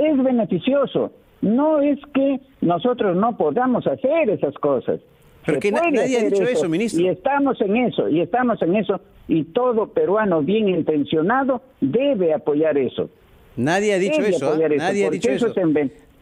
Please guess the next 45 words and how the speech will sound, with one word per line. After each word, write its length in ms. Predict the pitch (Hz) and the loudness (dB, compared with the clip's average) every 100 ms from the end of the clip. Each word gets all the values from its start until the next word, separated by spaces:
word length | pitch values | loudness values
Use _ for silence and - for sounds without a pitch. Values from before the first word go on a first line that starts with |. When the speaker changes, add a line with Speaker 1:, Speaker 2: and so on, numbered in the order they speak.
| - | -4
Speaker 2:
Lo, 200 | 127 147 | -2 0
lo 80 | 151 | 0
Speaker 1:
ya. 60 | |
Speaker 2:
que 100 | 151 | -2
se 140 | 190 208 | 0 0
ha 20 | |
dicho, 380 | 226 247 240 190 | 0 0 0 0
lo 100 | 151 | -2
que 140 | 151 | -2
se 60 | 202 | -2
ha 20 | |
hecho 120 | 220 | -2
una 120 | 220 | -2
es-, 160 | 202 196 | -2 -4
estimación 720 | 170 - 151 143 - 202 220 | -4 -2 -2 0 0 0 0
de 100 | 170 | -2
cuánto 380 | - 180 196 220 | 0 0 0 -2
podría 560 | 160 147 160 175 175 185 | 0 0 2 2 2 2
demorar, 540 | 151 151 151 151 214 - - - - | 0 0 0 0 -4 -12 -20 -20 -8
¿no? 300 | 135 143 175 | -4 -2 -2
Eh, 760 | 143 135 127 120 120 120 123 117 - | -2 0 0 0 0 -2 -4 -6 -4
la 120 | 160 | -2
instalación 680 | 147 - 165 165 214 226 208 | -2 -2 0 0 0 0 0
de 60 | |
una 200 | 202 190 | 0 0
planta 420 | 196 202 202 196 165 | 0 0 0 0 0
de, 400 | 156 139 135 131 | 0 0 0 -2
de 80 | 135 | -2
producción 360 | 151 147 202 | -2 -2 0
de 60 | 185 | 0
vacunas 580 | 170 190 190 185 208 - - - - - | 0 0 0 0 -4 -8 -18 -20 -14 -4
Y 100 | 151 | -2
lo 100 | 151 | 0
que 80 | |
demoraría 360 | 160 156 151 190 | 0 0 0 0
tener 220 | 170 175 | 0 0
la 80 | 180 | 0
misma 200 | 175 202 | 0 -2
justamente 440 | 147 196 175 175 175 | -2 -2 -2 0 -2
en 40 | |
nuestro 220 | 151 139 | -2 -2
país. 180 | 143 175 | -2 -2
Todos 180 | 220 214 | 0 -2
quisiéramos 460 | 190 170 196 180 240 | -2 -2 0 0 -2
eso, 260 | 214 131 | -2 -4